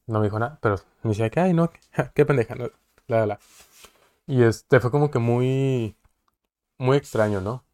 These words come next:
Este, el, el mensaje, pues no entendía nada. Ya después me entendí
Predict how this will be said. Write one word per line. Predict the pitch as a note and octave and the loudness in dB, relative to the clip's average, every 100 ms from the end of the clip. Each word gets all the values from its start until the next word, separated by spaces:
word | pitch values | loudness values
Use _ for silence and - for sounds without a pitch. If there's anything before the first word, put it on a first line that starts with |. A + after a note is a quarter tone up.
| _ _ _ D3+ | _ _ _ -8
Este, | A2 A2 G2 - - G#2+ | 0 0 0 -4 -2 0
el, | G#2 G#2 | 0 -2
el | G#2 | -4
mensaje, | G#2 G2 A#2+ B2 | -4 -2 -2 0
pues | A#2+ | 0
no | |
entendía | A#2 C3+ C3+ | 2 2 2
nada. | C#3 C#3 C3+ _ _ _ | 0 -2 -6 _ _ _
Ya | A#2+ B2+ | 2 2
después | - - C3 - _ _ | 2 0 0 0 _ _
me | G#2+ G#2 G2 F#2+ - - - _ _ | -6 -4 4 6 6 0 -16 _ _
entendí | A#2 A2 G2+ G2 G#2 | -4 -2 -2 -2 -2